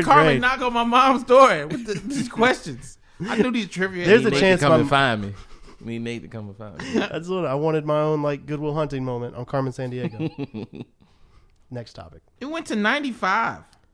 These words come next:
Speaker 1: Okay.
Speaker 2: From
Speaker 3: Right.
Speaker 2: ninety-one, the original release is ninety-one to
Speaker 3: Right.
Speaker 2: ninety-five.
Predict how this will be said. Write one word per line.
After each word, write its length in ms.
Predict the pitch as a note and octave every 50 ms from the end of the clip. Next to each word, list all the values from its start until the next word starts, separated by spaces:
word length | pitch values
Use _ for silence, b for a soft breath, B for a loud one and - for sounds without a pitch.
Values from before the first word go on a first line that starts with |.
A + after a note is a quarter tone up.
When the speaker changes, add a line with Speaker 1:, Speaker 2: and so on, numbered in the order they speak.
| _ _ _ _ -
Speaker 1:
Okay. 300 | G3 A3+ G#3+ G3 A3+ A#3+ G#3+ _ _ _ _
Speaker 2:
From 160 | - - D3+
Speaker 3:
Right. 80 | D3+ D3
Speaker 2:
ninety-one, 600 | D#3+ F3 F#3+ G3+ G3+ G3 F#3 F3 E3 D#3 D#3 D3+ C#3
the 40 | C3+
original 340 | C#3 D#3+ F3 E3 E3+ D#3+ D3+
release 240 | D3 C#3+ C#3+ C#3 C3
is 80 | C#3+ A#2+
ninety-one 640 | A#2+ C3 C3+ C#3 C3 C#3 C3 B2+ B2+ B2 B2+ B2+
to 60 | B2
Speaker 3:
Right. 280 | A2+ G2+ A#2+ A2+ - -
Speaker 2:
ninety-five. 680 | A#2 B2 B2 B2 A#2 A#2+ A#2 - B2+ A#2 G#2+ F2 D#2